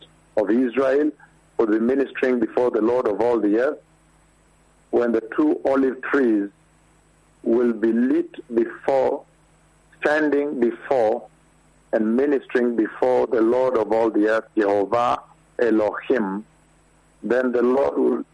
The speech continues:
use his long outstretched arm and the anointing that he has poured upon these two to bring healing to people. I have seen that. He showed it to us. And there was a big conversation yesterday here. There was a tremendous conversation,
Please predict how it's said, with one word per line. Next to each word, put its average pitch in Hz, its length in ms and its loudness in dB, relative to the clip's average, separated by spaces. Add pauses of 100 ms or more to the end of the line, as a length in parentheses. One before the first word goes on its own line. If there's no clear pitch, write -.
(180)
use 131 320 0
his 117 200 -2
long 127 500 -2
outstretched 131 540 -4
arm 117 400 -2
and 120 160 -2
the 113 120 -2
anointing 143 640 -2 (640)
that 110 180 0
he 123 60 2
has 110 140 0 (100)
poured 131 300 0
upon 123 380 -2
these 123 220 0 (120)
two 110 280 2 (340)
to - 80 0
bring 123 360 0
healing 135 480 0
to 127 120 -2
people. 120 520 -2
I 110 120 2
have 107 120 -2 (200)
seen 131 240 2
that. 131 260 0 (680)
He 110 160 2 (180)
showed 135 200 0
it 127 120 -2
to 120 120 0
us. 135 220 0 (580)
And 117 100 -2
there 113 100 0
was 107 120 -2
a 101 40 -12
big 160 260 -2
conversation 127 880 -2
yesterday 110 500 0
here. 123 380 0 (680)
There 113 100 2
was 110 160 0
a - 0 -
tremendous 127 580 -2
conversation, 120 800 -2